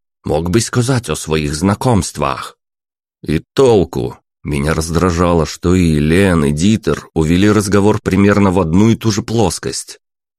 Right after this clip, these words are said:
«Ты не любишь типов из третьего, а я тебе скажу. Да, я тут знаю парочку. Наверное, у тебя будет много вопросов.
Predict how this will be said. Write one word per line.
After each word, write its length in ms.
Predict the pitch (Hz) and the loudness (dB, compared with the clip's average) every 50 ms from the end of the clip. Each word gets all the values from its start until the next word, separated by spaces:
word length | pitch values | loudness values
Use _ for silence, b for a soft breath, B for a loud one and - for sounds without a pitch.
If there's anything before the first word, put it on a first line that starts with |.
| _ - | _ -4
«Ты 240 | - 135 139 110 87 | -2 0 2 2 2
не 180 | 78 78 90 | 2 2 2
любишь 380 | 104 120 135 104 90 - - - | 2 2 2 2 0 -2 -2 -4
типов 340 | - 127 - - 110 - - | -6 -4 -2 -2 -2 0 -2
из 140 | 123 - - | -4 -4 -2
третьего, 720 | - 139 131 101 - - - 76 71 64 65 64 - - _ _ _ _ - | -2 -2 0 0 -2 -4 -6 -6 -6 -6 -6 -10 -12 -12 _ _ _ _ -2
а 100 | 113 120 | 0 2
я 140 | 127 143 139 | 2 2 0
тебе 260 | - - 113 107 117 | 0 -2 0 0 0
скажу. 560 | - - - 95 87 73 69 65 64 57 - - _ - | 0 0 0 0 0 0 -2 -4 -6 -6 -8 -12 _ -6
Да, 320 | 82 85 92 92 90 80 | -2 0 2 4 4 4
я 160 | 76 80 110 | 4 2 2
тут 180 | 120 127 127 127 | 2 2 0 0
знаю 400 | 127 139 151 151 135 95 80 69 | 2 0 2 2 4 2 2 0
парочку. 640 | - - 98 85 - 67 - - - - - - - _ _ _ _ - | 0 0 -2 0 -2 -4 -6 -8 -10 -10 -10 -10 -12 _ _ _ _ -6
Наверное, 680 | - 71 76 85 110 139 139 110 92 85 71 64 62 67 | -2 0 2 2 4 4 4 2 2 0 0 -2 -2 -2
у 100 | 87 98 | -2 -2
тебя 260 | - 131 123 123 120 | 0 0 2 2 2
будет 260 | 110 117 113 117 - | 2 2 2 2 2
много 340 | 104 117 117 117 113 110 113 | 2 2 2 2 2 2 2
вопросов. 800 | 104 107 110 - - 104 113 104 82 - - - 69 - - - | 0 0 0 -2 -2 -2 0 -2 -2 -4 -6 -8 -10 -12 -14 -20